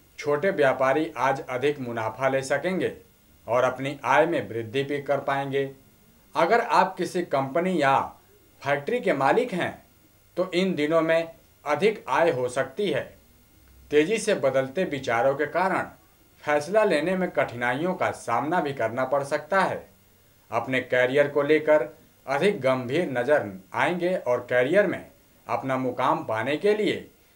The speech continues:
जी तोड़ मेहनत भी करेंगे। आर्थिक जीवन सामान्य से बेहतर रहेगा। अब हम बात करते हैं मकर राशि वालों की। मकर राशि वालों के लिए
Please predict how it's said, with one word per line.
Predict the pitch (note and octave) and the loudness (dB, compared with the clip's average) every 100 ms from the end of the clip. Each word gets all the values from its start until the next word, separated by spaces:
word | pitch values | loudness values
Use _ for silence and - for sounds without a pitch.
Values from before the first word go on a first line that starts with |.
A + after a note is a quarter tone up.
| - | -20
जी | A2+ B2+ A#3+ | -14 -6 -4
तोड़ | - E3+ G3 | 0 2 2
मेहनत | E3+ B2 C3+ D#3+ | 2 -2 -2 -2
भी | C3+ | -4
करेंगे। | C3 D3 G#3+ F#3+ G#2 - _ _ _ _ _ - | 2 4 4 0 -4 -8 _ _ _ _ _ -6
आर्थिक | A2+ A#2+ D#3+ C#3+ | -2 -2 -2 -4
जीवन | C3+ F#3 F#3 G#2 - _ _ _ _ | -2 0 2 0 -6 _ _ _ _
सामान्य | - A#2 A2+ D3 F#3 D#3+ | -8 -6 0 2 2 -2
से | B2 | -4
बेहतर | F#2+ G#2 G#2 C#3 | -6 -8 -2 0
रहेगा। | C3+ D3 F#3 B2+ - - _ _ _ _ _ _ _ _ | 0 2 2 2 0 -10 _ _ _ _ _ _ _ _
अब | D#3 F#3 | 0 2
हम | F#3 G3 | 2 0
बात | C3 C#3 D3+ | 2 2 2
करते | C3 B2 - | 0 -2 -2
हैं | D3 C#3+ C#3 C#3 - _ _ | -2 -2 -6 -8 -18 _ _
मकर | G#2+ C3 - C#3 | -4 0 2 2
राशि | A#2+ A#2 A#2 C3 | 2 0 -2 -2
वालों | C3+ D#3 F#3+ | 0 2 0
की। | F#3 A2 - _ _ _ _ - | -4 -8 -10 _ _ _ _ -8
मकर | C#3 E3 F#3 G#3 | 0 0 4 2
राशि | C#3+ C3+ - | 4 2 0
वालों | C#3+ B2 D#3 | -2 0 0
के | E3 G#3 | 0 0
लिए | F#3 G#2+ - | 0 -4 -10